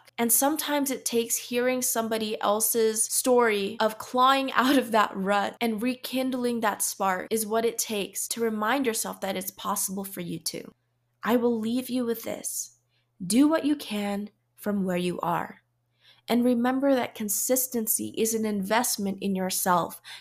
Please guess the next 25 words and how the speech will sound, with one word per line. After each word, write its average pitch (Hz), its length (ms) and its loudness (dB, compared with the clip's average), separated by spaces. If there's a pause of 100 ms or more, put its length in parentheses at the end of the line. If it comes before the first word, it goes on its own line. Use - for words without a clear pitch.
not 214 580 6
a 226 60 0
wasted 190 460 -2
expense. - 840 -4
Even 311 540 4
when 247 240 4
done 214 420 2 (120)
imperfectly, - 1300 -6
your 214 160 0
favorite 294 680 0
version 233 420 -2
of 190 180 -6
yourself 190 520 -2
deserves 202 760 0
working 208 420 -4
hard 196 480 -2
for, 196 500 -12
and 214 140 2
the 214 80 2
current 233 560 2
version 214 400 -2
of 208 120 -2
yourself 196 600 0 (440)
is 196 200 0
worthy 208 600 -2